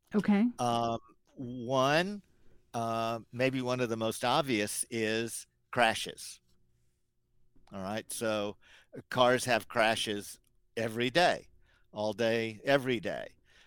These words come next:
Speaker 2: Um, sometimes they crash into cars.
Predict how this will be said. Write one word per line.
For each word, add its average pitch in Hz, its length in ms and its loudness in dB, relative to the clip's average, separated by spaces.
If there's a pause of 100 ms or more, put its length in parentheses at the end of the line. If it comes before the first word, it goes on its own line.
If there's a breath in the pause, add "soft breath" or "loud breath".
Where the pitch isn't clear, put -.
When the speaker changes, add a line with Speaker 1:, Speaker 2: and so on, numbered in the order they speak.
(160)
Speaker 2:
Um, 113 520 -4
sometimes 120 800 -2
they 104 140 -4
crash 101 360 -4
into 95 200 -8
cars. 135 600 -2